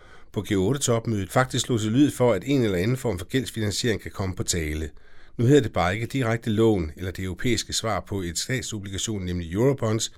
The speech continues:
der ganske vist ikke er en realitet endnu da. Næh, nu hedder det projektobligationer.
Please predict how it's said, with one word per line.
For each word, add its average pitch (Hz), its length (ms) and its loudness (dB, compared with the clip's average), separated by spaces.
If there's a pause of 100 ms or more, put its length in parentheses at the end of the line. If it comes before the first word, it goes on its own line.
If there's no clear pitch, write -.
(100)
der 110 80 0
ganske 127 320 2
vist 117 180 0
ikke 139 200 2
er 104 100 4
en 87 60 -4
realitet 90 580 0
endnu 98 260 0
da. 85 220 -2 (600)
Næh, 127 260 6 (340)
nu 170 120 6
hedder 123 200 4
det 85 120 -6
projektobligationer. 82 1120 -6